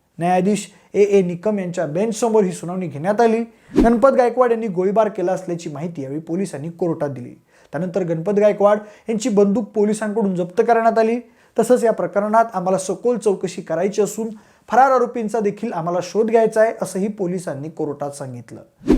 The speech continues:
पोलिसांनी या प्रकरणी अकरा दिवसांची पोलीस कोठडी द्यावी अशी मागणी केली होती. तर बघा,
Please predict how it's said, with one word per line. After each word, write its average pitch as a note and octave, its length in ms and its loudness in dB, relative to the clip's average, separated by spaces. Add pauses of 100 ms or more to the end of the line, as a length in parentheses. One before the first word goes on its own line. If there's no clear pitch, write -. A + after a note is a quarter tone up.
(120)
पोलिसांनी G3 420 2
या F3+ 80 -2
प्रकरणी F3+ 420 -4 (100)
अकरा D#3 260 -6
दिवसांची E3+ 500 -6
पोलीस E3+ 380 -10
कोठडी E3 340 -6
द्यावी D#3 320 -2 (380)
अशी C#3+ 160 -12
मागणी D3+ 280 -4
केली A3+ 220 4
होती. A#3 400 0 (340)
तर A3 80 4
बघा, A#3+ 320 6